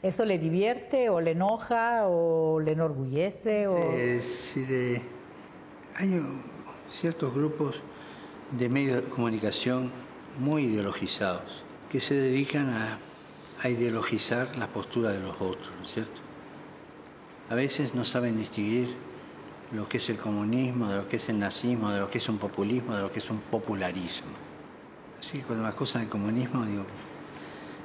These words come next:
Speaker 2: "Qué trasnochado que está esto", es-, esas acusaciones ya pasaron, ¿no? Es decir, como que, no sé, la veo como trasnochada, no me preocupa, pero nacen de pequeños grupos ideologizados.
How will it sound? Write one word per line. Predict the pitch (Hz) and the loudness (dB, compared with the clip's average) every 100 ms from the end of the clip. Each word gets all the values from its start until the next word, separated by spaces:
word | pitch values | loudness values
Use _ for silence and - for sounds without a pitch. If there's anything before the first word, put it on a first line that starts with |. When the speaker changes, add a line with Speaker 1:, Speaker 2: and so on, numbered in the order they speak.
| - | 0
Speaker 2:
"Qué | 131 | 0
trasnochado | 131 135 107 104 - 131 143 120 | 2 2 2 2 2 4 2 0
que | 113 | -2
está | - - 147 | -2 0 2
esto", | 165 - 131 | 2 0 -4
es-, | 107 117 110 - | -2 -2 -4 -4
esas | 113 113 | -2 -2
acusaciones | - 117 113 - 139 123 | 0 0 2 2 2 2
ya | 110 | 0
pasaron, | - 104 - 170 147 87 95 | 0 2 4 2 2 -2 -4
¿no? | 127 127 | -4 -4
Es | 110 | -6
decir, | - 107 107 - - - - - - - - - | -4 -4 -4 -12 -14 -14 -14 -14 -14 -14 -12 -4
como | 101 101 - | -2 -2 -2
que, | 104 98 101 - - - - - - - - - - | -2 -2 -4 -10 -14 -14 -14 -14 -14 -14 -14 -14 -4
no | 170 | 0
sé, | 214 | 2
la | 147 | 4
veo | 143 165 | 2 2
como | 139 120 | 0 0
trasnochada, | 117 107 127 135 | 0 0 0 2
no | 117 | 2
me | 127 | 2
preocupa, | 120 - 143 - - - - - - | 0 0 2 2 0 -8 -10 -12 0
pero | 147 | 2
nacen | 165 170 160 | 2 2 2
de | 135 | 2
pequeños | 131 117 135 135 120 | 2 0 2 2 2
grupos | 127 123 113 | 2 2 2
ideologizados. | 104 98 98 - - - - - - | 2 2 0 0 -2 -2 -6 -6 -8